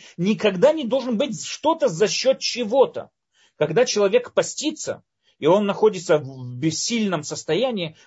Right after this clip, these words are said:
он тогда даже, когда будет учить Тору, он её тоже понять не сможет. Когда у человека болит голова, как мы сказали, когда человек занят там какими-то другими физическими проблемами, он и, и Бога постигать не может.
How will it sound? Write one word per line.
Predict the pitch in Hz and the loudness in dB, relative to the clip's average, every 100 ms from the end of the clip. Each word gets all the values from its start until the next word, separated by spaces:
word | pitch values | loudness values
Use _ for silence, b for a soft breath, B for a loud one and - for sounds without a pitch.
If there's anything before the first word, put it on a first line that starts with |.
| - | -2
он | 190 | 0
тогда | 202 175 196 | 0 2 4
даже, | 190 185 175 | 4 0 0
когда | 175 170 | 0 0
будет | 180 175 | -2 -6
учить | 170 185 | -8 -4
Тору, | 240 233 | 0 2
он | 208 | 2
её | 190 190 | -4 -2
тоже | 214 196 | -4 -2
понять | 156 123 101 | -6 -6 -10
не | - | -16
сможет. | - 82 - _ _ _ _ b b b | -18 -20 -20 _ _ _ _ b b b
Когда | 151 196 | 2 4
у | |
человека | - 202 226 226 | 4 4 4 4
болит | 180 165 208 | 4 4 2
голова, | 160 165 165 226 | 2 4 4 2
как | 247 160 | 0 -4
мы | 151 | -6
сказали, | - 123 107 101 | -8 -6 -6 -4
когда | 123 160 | -2 -2
человек | 156 160 180 | 0 -2 -2
занят | 127 160 175 165 | -2 -2 -2 -6
там | 147 | -8
какими-то | 135 123 147 143 | -8 -14 -12 -10
другими | 135 131 147 151 - B B | -10 -10 -10 -12 -12 B B
физическими | 160 160 180 147 156 160 151 | -8 -6 -4 -6 -8 -8 -8
проблемами, | - 147 165 269 220 156 147 b b | 0 0 0 -4 -4 -6 -10 b b
он | - 208 226 | -2 -2 -2
и, | 196 175 143 | -8 -10 -14
и | 143 180 | -10 -8
Бога | 147 196 302 170 | -4 -2 -2 -4
постигать | 156 - 131 120 107 | -6 -10 -8 -8 -8
не | 110 | -12
может. | 85 82 - | -14 -18 -20